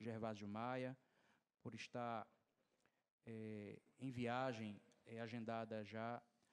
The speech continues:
anteriormente, e também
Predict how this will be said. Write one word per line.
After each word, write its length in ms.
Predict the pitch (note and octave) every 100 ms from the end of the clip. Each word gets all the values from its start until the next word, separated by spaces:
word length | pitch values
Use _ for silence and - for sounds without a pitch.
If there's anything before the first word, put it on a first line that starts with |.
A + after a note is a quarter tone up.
| - _ _ C3
anteriormente, 920 | - B2+ A#2 G#2 A#2 C3+ C#3+ - C#3 - _ - -
e 80 | C3
também 640 | - C#3 A#2+ C3 C#3+ D3